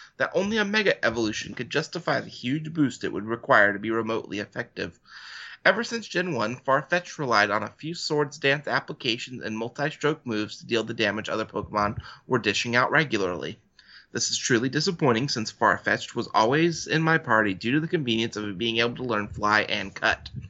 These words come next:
Gen six, Farfetch'd received a slight boost by getting guaranteed critical hits when holding a stick item.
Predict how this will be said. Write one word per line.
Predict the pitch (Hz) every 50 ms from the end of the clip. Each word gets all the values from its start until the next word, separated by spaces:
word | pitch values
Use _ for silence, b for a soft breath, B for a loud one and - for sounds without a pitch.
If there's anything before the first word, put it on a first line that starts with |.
| - - B B B B B B B B B -
Gen | 139 165 202 208
six, | - - 135 135 131 - -
Farfetch'd | - 131 135 143 - - 143 139 - - 135
received | 127 - - 120 113 107 78
a | -
slight | - - 160 180 - - -
boost | 107 101 107 - -
by | - 98
getting | 98 104 101 104 113 107
guaranteed | 151 170 180 180 175 170 - 165 147 -
critical | - - 165 - - - 98 104
hits | 117 104 101 - -
when | 120 113 113
holding | 117 117 110 107 107
a | 113
stick | - - - 151 - - -
item. | 104 104 85 101 98 107